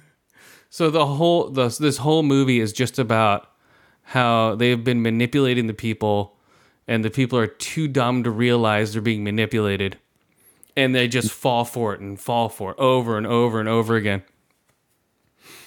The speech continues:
Yeah, it's, it's crazy, man. I think more people should watch it that are on their phones all the time, but they'll be watching it while on their phones. You know, that, that's,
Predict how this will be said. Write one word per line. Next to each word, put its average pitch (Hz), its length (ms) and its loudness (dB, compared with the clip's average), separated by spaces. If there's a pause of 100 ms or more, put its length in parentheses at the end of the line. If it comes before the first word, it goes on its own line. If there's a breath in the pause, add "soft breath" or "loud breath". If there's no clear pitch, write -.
(220 loud breath)
Yeah, 117 220 0 (340)
it's, 127 200 -4
it's 143 200 0
crazy, 120 440 -2
man. 90 240 -12 (760)
I 123 60 -4
think 175 180 0
more 156 200 2
people 160 220 0
should 139 180 -4
watch 113 260 0
it 127 60 -2
that 110 160 0
are 113 200 2
on 123 60 0
their 120 80 -2
phones 107 320 -4
all 101 180 -2
the 98 60 -12
time, 98 220 -6 (320 soft breath)
but 135 120 -2
they'll 151 120 0
be 147 120 2
watching 139 380 0
it 120 100 -4
while 113 160 0
on 113 140 0
their 107 100 -4
phones. 98 440 -8 (1400)
You 120 120 2
know, 107 140 0 (180)
that, 120 220 0
that's, 127 220 -2